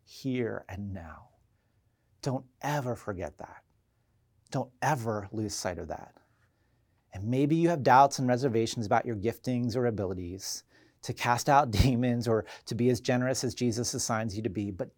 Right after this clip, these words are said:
don't worry about that, because your authorization is based not on your own abilities or talents, but on Jesus' sending assignment to you. In a world where people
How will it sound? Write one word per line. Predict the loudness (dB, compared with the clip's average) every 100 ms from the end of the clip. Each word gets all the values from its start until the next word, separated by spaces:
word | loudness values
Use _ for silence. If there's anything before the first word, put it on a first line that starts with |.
| _
don't | -8 -6 -8 -10
worry | -10 -8 -6
about | -6 -8 -8
that, | -10 -10 -16 _ _ _ _ _ _
because | _ -4 -2
your | 4
authorization | 4 4 2 0 2 0 -2 -6
is | -6
based | -2 -2 -2
not | -4 -4
on | -4 -6
your | -6
own | -4
abilities | -4 -2 -2 -2 -4 -2
or | -4
talents, | -6 -10 -10 -10 -12 -10 -12 -14 _ _ _ _ _ _
but | -4
on | -2 -2 -4
Jesus' | 0 0 0 -4 -4 -4
sending | -6 -4 -2 0 -2 -2
assignment | -6 -10 -8 -8 -6 -8 -10 -16 -20 _ _ _ _ _
to | -12 -8
you. | -8 -12 -16 -20 _ _ _ _ _ _ _ _ _ _ _ _ _ _ _ -20 _
In | -6
a | -2
world | 2 6 8 8
where | 6 4
people | 4 -2 -6 4 6 6